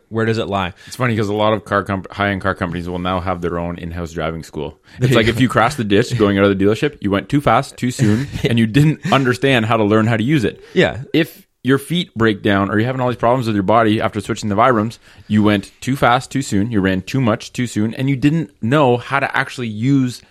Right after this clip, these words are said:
Speaker 2: the footwear properly. You didn't know how to properly get back to how you're supposed to be moving, right?
Speaker 1: Mm.
Speaker 2: Moving well, like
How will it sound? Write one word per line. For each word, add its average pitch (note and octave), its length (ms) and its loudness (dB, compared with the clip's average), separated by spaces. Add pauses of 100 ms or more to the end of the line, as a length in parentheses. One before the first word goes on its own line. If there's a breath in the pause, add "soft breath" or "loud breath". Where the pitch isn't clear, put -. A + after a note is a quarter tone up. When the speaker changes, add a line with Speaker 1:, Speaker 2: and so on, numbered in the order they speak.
Speaker 2:
the - 80 -6
footwear B2+ 340 -2
properly. A#2+ 480 -2 (200 loud breath)
You C3+ 60 -6
didn't E3+ 160 0
know D#3+ 120 -2
how C3+ 220 -2
to C3+ 100 -2
properly B2 680 -4 (180 soft breath)
get A2+ 260 -2
back A#2 300 -2
to A2+ 80 -8
how G#2+ 240 0
you're G#2 180 2
supposed A2 380 -2
to C#3+ 40 -14
be C#3+ 140 0
moving, D3+ 380 -2 (340 soft breath)
right? A2 160 2
Speaker 1:
Mm. A2+ 80 -4
Speaker 2:
Moving A2 380 -2
well, G#2+ 260 0
like F#2 160 -2